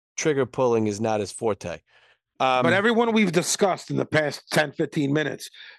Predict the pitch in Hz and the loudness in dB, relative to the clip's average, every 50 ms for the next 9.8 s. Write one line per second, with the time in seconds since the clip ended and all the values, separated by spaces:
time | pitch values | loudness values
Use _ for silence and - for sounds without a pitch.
0 | _ _ - - 180 180 175 170 151 151 170 170 170 151 160 135 135 120 113 - | _ _ 0 2 2 4 4 2 0 0 0 0 0 -2 -2 -2 -2 -4 -4 -4
1 | - - - - - 165 160 160 143 - - 165 160 165 160 - - 160 131 123 | -6 -6 -4 0 2 2 2 0 -4 -4 -4 -4 -2 -2 -4 -6 -4 -4 -4 -4
2 | 113 104 - - - 127 120 139 131 107 135 131 127 117 - 175 - - - 190 | -6 -8 -10 -4 -4 -2 -2 -2 0 2 4 4 4 2 0 -4 -6 -6 -6 -6
3 | 190 - 214 202 175 143 - 185 196 180 180 202 202 170 170 - 147 151 143 143 | -6 -6 -6 -8 -8 -8 -8 -6 -4 -4 -4 -6 -6 -8 -12 -10 -8 -8 -8 -6
4 | 151 165 165 151 - 147 147 160 175 170 170 151 156 147 139 131 123 120 110 - | -8 -8 -8 -8 -6 -4 -4 -4 -4 -4 -6 -6 -6 -8 -8 -10 -14 -20 -18 -16
5 | 143 143 135 _ - - - 131 - 113 127 127 123 120 117 - 101 95 98 98 | -14 -14 -14 _ -10 -4 -4 -4 -4 -2 -2 0 0 0 -2 -2 -2 -2 -2 -4
6 | 98 104 104 - - - _ _ _ _ _ - - - - 180 170 151 - - | -4 -4 -6 -6 -8 -8 _ _ _ _ _ -14 -8 0 2 2 2 2 0 0
7 | - 185 175 165 147 143 175 185 202 202 180 165 147 127 127 143 143 147 147 143 | 0 2 4 4 4 4 2 2 2 2 2 0 -2 0 0 0 0 0 0 -2
8 | 143 147 131 123 123 123 143 151 156 139 117 117 131 135 123 104 - _ _ _ | -2 -2 -2 -4 -2 2 2 4 4 4 2 2 2 2 2 0 -4 _ _ _
9 | - - 113 104 101 107 127 123 120 120 117 120 113 101 - 98 | -12 -6 -4 -4 -2 0 2 0 0 0 0 -2 -2 0 0 -2